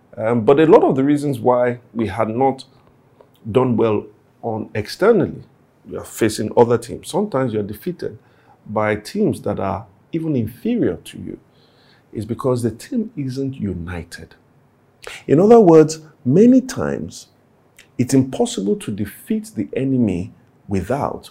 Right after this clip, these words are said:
when we are not looking at the enemy within. In the last session, um, we started talking about an external enemy.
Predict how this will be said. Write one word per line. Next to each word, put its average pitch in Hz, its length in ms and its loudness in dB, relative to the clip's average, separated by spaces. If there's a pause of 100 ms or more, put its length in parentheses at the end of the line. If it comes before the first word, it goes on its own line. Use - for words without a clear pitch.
(120)
when 139 280 -2
we 123 120 0
are 104 140 -2
not 135 440 -6 (640)
looking 131 580 0
at 76 320 -12 (160)
the - 200 -8
enemy 113 520 0 (500)
within. 87 420 -4 (2500)
In 107 120 4
the 120 60 10
last 165 260 12
session, 170 580 6
um, 98 680 2 (180)
we 107 100 -2
started 131 240 8
talking 131 220 0
about 95 240 -2
an 85 140 -6
external 85 500 -4
enemy. 53 240 -14